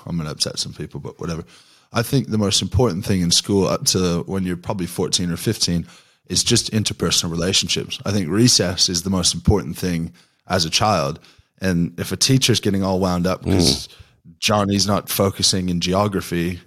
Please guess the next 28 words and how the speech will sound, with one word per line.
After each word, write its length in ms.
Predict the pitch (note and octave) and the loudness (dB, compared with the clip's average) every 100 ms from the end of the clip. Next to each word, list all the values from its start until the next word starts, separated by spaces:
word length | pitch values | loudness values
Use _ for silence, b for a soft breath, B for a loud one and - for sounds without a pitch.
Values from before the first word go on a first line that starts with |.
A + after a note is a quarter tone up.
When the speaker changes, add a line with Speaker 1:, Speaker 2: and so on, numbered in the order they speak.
| - | -6
Speaker 1:
uh, 140 | F#2+ - | -4 -2
as 140 | F2+ | 0
a 40 | F2 | 2
seven-year-old, 720 | - A2 G#2 F2 C#2+ C#2 C2 - b b - | 2 2 0 -2 -2 -4 -6 -14 b b -12
if 100 | - | -4
that 160 | G2 | -2
teacher 280 | - G#2+ E2 | 0 0 -2
calls 320 | - G#2+ - | 0 4 4
Speaker 2:
Mm. 40 | C#2+ | 2
Speaker 1:
me, 60 | |
I'm 120 | F2 F2+ | -2 0
just 140 | - | -2
gonna, 220 | F#2 F2 - | 0 -4 -4
I'm 100 | F#2+ | -4
gonna 320 | F#2+ F2 - | -2 -2 -2
ask 240 | F#2 G2 - | 0 0 0
how 60 | |
many 140 | F#2+ F#2 | 0 0
friends 320 | - G#2 A2 | 2 2 2
he 80 | G2 | 2
has 300 | E2 D#2+ E2+ | 0 -2 -2
and 120 | F2 | -2
what's 140 | F2+ - | 0 0
he 60 | F2+ | 0
doing 220 | G2 F2+ | 2 2
at 80 | - | 0
recess. 460 | F#2+ G#2 F2 D#2 | 2 2 2 0
And 100 | - | -2